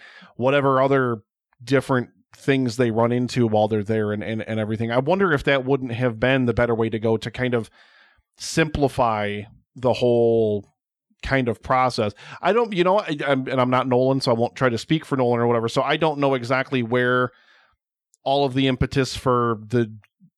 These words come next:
you know, extractors, the dream heists, the dreams within dreams within dreams within dreams, and all these, you know, different little concepts and everything came from necessarily,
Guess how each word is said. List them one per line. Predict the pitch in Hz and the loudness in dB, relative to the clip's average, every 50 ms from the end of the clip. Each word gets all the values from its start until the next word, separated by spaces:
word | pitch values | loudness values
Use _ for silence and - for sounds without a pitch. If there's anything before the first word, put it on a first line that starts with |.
| _ _ _ - | _ _ _ -2
you | 131 127 | 0 2
know, | 123 110 110 113 - | 2 2 2 0 -2
extractors, | 117 - - - 151 131 127 127 - - 143 127 127 127 123 113 - | -6 -6 -4 -2 0 2 2 0 0 0 0 0 2 0 0 0 0
the | 131 127 | -2 -2
dream | 117 110 127 127 127 123 120 | 0 0 0 2 2 0 0
heists, | 117 123 123 123 123 127 127 - - - - - | 2 0 0 2 0 -2 -4 -4 -8 -10 -10 -4
the | - 135 120 | -4 -2 0
dreams | 110 131 135 131 131 120 127 | 2 2 2 2 2 2 2
within | 127 123 127 123 | 2 2 2 0
dreams | 120 - 127 127 127 127 117 | 0 0 0 0 0 0 0
within | 127 123 127 123 120 | 0 0 0 -2 -2
dreams | 113 120 120 123 127 123 | -2 -2 -2 -2 0 -2
within | 117 123 127 123 120 | 0 0 -2 -2 -2
dreams, | 113 107 120 120 123 127 127 127 120 107 | -4 -4 -4 -2 0 0 0 0 0 -2
and | 120 113 110 104 - - - - - - - - | -2 -4 -4 -6 -10 -14 -20 -20 -20 -16 -4 0
all | 120 127 135 | 0 2 2
these, | 131 139 131 123 113 - - - - _ _ _ _ _ _ _ _ | 2 2 2 0 -2 -6 -8 -12 -14 _ _ _ _ _ _ _ _
you | - 151 143 | -2 0 2
know, | 139 123 117 117 113 110 113 - - | 2 2 2 0 0 -2 -8 -6 -2
different | 139 139 123 - 139 127 123 117 - 123 | 0 0 0 0 -2 -2 -2 -4 -8 -4
little | 135 139 131 127 127 123 127 123 117 117 113 - - | -2 0 2 2 2 2 0 -2 -4 -8 -12 -12 -8
concepts | - - 127 127 127 123 - 139 127 - - | -4 -2 0 0 0 0 0 0 -2 -2 -2
and | 127 | -2
everything | 123 117 120 120 113 - 123 117 113 110 | -2 0 0 -2 -2 -4 -2 -2 -2 -4
came | - - 127 127 131 139 | -4 -2 -2 0 0 0
from | 143 - 175 170 175 185 180 | 0 0 2 2 2 2 0
necessarily, | 175 185 175 - 175 165 - 180 175 180 185 190 208 214 208 | 0 0 -2 -2 -4 -4 -2 0 0 2 2 2 0 0 -2